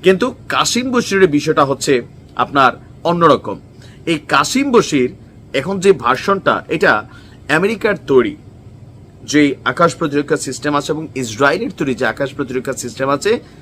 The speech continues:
সেগুলোকে ফাঁকি দিতে সক্ষম বলেই দাবি করা হচ্ছে গতকালকে থেকে। এই মেশিন, আরও লক্ষ লক্ষ মেশিন আছে যেগুলো ব্যবহারের জন্য প্রস্তুতি নেওয়া হচ্ছে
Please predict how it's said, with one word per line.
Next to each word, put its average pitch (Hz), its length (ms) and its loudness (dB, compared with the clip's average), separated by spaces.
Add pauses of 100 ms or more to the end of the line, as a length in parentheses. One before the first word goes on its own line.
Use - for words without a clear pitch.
(100)
সেগুলোকে 185 600 2
ফাঁকি 143 420 -2
দিতে 143 220 0
সক্ষম 123 420 -6
বলেই 180 320 4 (580)
দাবি 135 280 0
করা 123 200 0
হচ্ছে 120 260 -6
গতকালকে 113 460 -6
থেকে। 98 280 -12 (640)
এই 143 140 2
মেশিন, 147 440 0 (440)
আরও 160 340 4 (260)
লক্ষ 139 440 -2
লক্ষ 180 280 0
মেশিন 139 500 -2
আছে 131 180 -2
যেগুলো 120 380 0 (280)
ব্যবহারের 139 600 -2
জন্য 123 400 -4 (360)
প্রস্তুতি 143 400 -2
নেওয়া 107 200 -2
হচ্ছে 98 360 -10